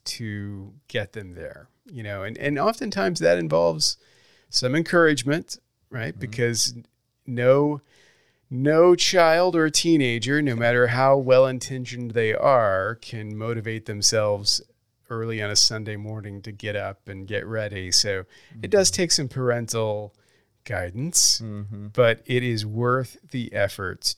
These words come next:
Speaker 1: to see them grow in grace in this way. And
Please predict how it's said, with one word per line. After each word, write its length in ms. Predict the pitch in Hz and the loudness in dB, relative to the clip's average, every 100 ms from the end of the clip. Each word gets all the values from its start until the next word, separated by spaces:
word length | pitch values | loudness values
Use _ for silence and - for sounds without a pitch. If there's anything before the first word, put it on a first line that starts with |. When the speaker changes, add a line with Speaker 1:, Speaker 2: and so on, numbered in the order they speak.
| - | -4
Speaker 1:
to 500 | - 110 104 101 98 | -4 -4 -6 -6 2
see 720 | - - 127 123 117 113 - _ - | 4 4 0 -4 -6 -10 -16 _ -18
them 380 | 139 110 101 98 | -12 -10 -10 -10
grow 340 | 104 104 95 | -6 -4 -4
in 120 | 90 | -8
grace 680 | 101 98 90 92 - - - _ | -6 -4 -4 0 0 0 -6 _
in 220 | 135 101 90 | -16 -14 -12
this 280 | - - | -6 -6
way. 380 | 113 113 - - | -4 -8 -8 -10
And 400 | - 170 196 220 | -4 -2 -2 -6